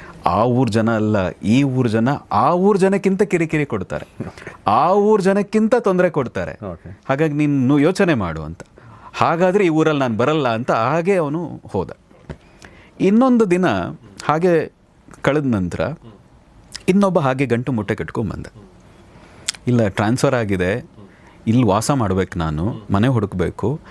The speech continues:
Speaker 1: ಆದ್ರೆ ಈ ಊರ್ ಜನ ಹೇಗೆ?" ಅಂತ. ಆ ಅಜ್ಜನ್ನೇ ಕೇಳ್ದ ಮತ್ತೆ. ಆ ಅಜ್ಜ ಭಾಳ ಬುದ್ಧಿವಂತ, ಅವ್ನು ಮತ್ತೆ ಕೇಳ್ದ, "ಯಾವ ಊರಿಂದ ಬಂದೆ?" "ಇಂಥ ಊರಿಂದ ಬಂದೆ." "ಆ ಊರ್ ಜನ ಹೇಗೆ?" "ಭಾಳ ಒಳ್ಳೆ ಜನ,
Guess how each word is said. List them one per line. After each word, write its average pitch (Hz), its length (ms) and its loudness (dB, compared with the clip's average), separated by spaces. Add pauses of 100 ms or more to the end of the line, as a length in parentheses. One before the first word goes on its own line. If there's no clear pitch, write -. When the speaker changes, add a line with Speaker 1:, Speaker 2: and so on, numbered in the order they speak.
(140)
Speaker 1:
ಆದ್ರೆ 143 160 0
ಈ 147 40 2
ಊರ್ 165 240 4
ಜನ 117 180 0
ಹೇಗೆ?" 92 400 -2
ಅಂತ. 73 240 -10 (300)
ಆ 147 200 2
ಅಜ್ಜನ್ನೇ 170 480 2
ಕೇಳ್ದ 78 300 -6
ಮತ್ತೆ. - 400 -8 (140)
ಆ 143 120 2
ಅಜ್ಜ 151 140 -2
ಭಾಳ 139 220 2
ಬುದ್ಧಿವಂತ, 101 540 -2 (300)
ಅವ್ನು 165 160 2
ಮತ್ತೆ 151 260 0
ಕೇಳ್ದ, - 280 -6 (600)
"ಯಾವ 147 200 2
ಊರಿಂದ 160 340 2
ಬಂದೆ?" 87 220 -2
"ಇಂಥ 131 300 0
ಊರಿಂದ 104 440 0
ಬಂದೆ." 71 360 -6 (100)
"ಆ 156 140 2
ಊರ್ 196 220 2
ಜನ 120 180 0
ಹೇಗೆ?" 87 380 -6 (580)
"ಭಾಳ 123 300 2
ಒಳ್ಳೆ 85 320 -2
ಜನ, 69 200 -12